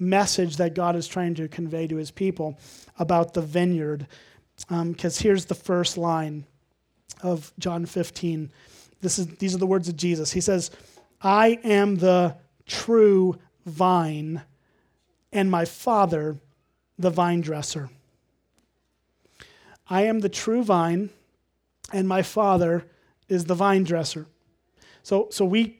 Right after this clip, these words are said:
we need to understand that what Jesus has in mind here is the analogy of a vineyard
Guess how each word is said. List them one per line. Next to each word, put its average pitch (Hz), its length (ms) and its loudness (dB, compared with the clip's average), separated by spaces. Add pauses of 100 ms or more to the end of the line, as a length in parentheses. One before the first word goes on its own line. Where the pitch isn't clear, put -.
we 190 160 0
need 240 180 2
to 226 220 4
understand 220 480 2
that 202 180 -6
what 196 140 -6
Jesus 214 380 -2
has 233 380 2
in 202 280 -2
mind 226 400 0
here 185 420 0 (920)
is 202 240 2
the 208 180 0
analogy 208 1000 2 (440)
of 208 340 2 (200)
a 196 100 2
vineyard 185 720 2